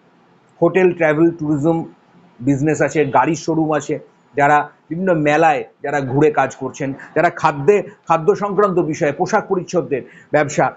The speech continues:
শৌখিন সামগ্রিকের উপর ব্যবসা বাণিজ্য, গেড-, গেজেট নিয়ে যারা কাজকর্ম করছেন, বিভিন্ন সোশ্যাল মিডিয়ায় যারা অ্যাক্টিভ থাকেন, তারা কিন্তু সিংহ রাশির যদি জাতক জাতিকা হচ্ছেন, টাইমে অবশ্যই আপনাদের ক্ষেত্রে ভালো প্রভাব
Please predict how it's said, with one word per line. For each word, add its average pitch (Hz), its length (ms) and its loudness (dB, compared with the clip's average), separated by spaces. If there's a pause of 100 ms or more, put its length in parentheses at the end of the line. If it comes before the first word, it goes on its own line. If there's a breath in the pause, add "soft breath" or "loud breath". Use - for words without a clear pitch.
শৌখিন 208 340 2
সামগ্রিকের 170 520 -2
উপর 151 180 -2
ব্যবসা 143 300 0
বাণিজ্য, 131 460 -2
গেড-, 160 340 0
গেজেট 156 320 2
নিয়ে 160 260 -8 (100)
যারা 143 160 -4
কাজকর্ম 143 500 0
করছেন, 123 460 -8
বিভিন্ন 170 360 0
সোশ্যাল 196 340 0
মিডিয়ায় 185 360 2
যারা 165 220 0
অ্যাক্টিভ 151 380 -4
থাকেন, 143 320 -4 (920)
তারা 151 220 2
কিন্তু 165 480 -2 (100)
সিংহ 180 240 2
রাশির 160 300 0
যদি 143 200 -4
জাতক 139 300 0
জাতিকা 131 320 -2
হচ্ছেন, 135 340 -2
টাইমে 143 380 0 (260 loud breath)
অবশ্যই 180 360 -2
আপনাদের 131 320 -4
ক্ষেত্রে 151 320 -6
ভালো 127 260 0
প্রভাব 127 320 0